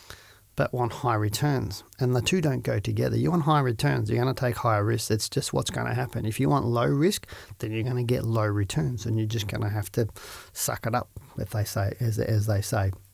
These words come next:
But let's have a look at self-managed super funds.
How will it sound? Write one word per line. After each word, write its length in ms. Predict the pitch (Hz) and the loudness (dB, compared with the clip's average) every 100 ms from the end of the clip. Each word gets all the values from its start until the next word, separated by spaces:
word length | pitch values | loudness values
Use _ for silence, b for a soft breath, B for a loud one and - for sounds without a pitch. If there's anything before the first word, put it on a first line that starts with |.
| _ _ _ - - - | _ _ _ -20 -14 -4
But 100 | 156 | 0
let's 160 | 190 - | 0 2
have 120 | 294 | 2
a 40 | |
look 220 | 240 175 - | 4 2 2
at 140 | 104 | -2
self-managed 560 | - 113 - 117 104 - | -2 -2 0 4 4 4
super 200 | 151 151 | 0 0
funds. 320 | 127 139 | -2 -6